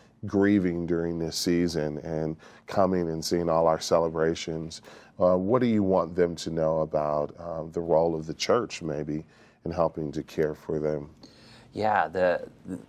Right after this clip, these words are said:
Speaker 2: I'm so thankful that, uh, I often say this, uh, at the Warren campus too, that, you know, God,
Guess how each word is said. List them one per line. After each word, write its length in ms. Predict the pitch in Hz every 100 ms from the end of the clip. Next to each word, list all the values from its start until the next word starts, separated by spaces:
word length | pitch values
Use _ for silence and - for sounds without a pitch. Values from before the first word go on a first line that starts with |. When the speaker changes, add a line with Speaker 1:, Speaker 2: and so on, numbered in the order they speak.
| -
Speaker 2:
I'm 100 | -
so 160 | 101 117
thankful 540 | - 107 - 95 85
that, 360 | 82 87 80 -
uh, 260 | 85 82 80
I 120 | 92
often 240 | 92 - 87
say 180 | 90
this, 440 | 85 82 - - -
uh, 200 | - 85 80
at 120 | 87
the 80 | 85
Warren 280 | 90 90
campus 440 | - 90 76 80 -
too, 380 | - 95 85 78 - - - -
that, 280 | 90 85 80
you 80 | 87
know, 120 | 80
God, 360 | 85 92 90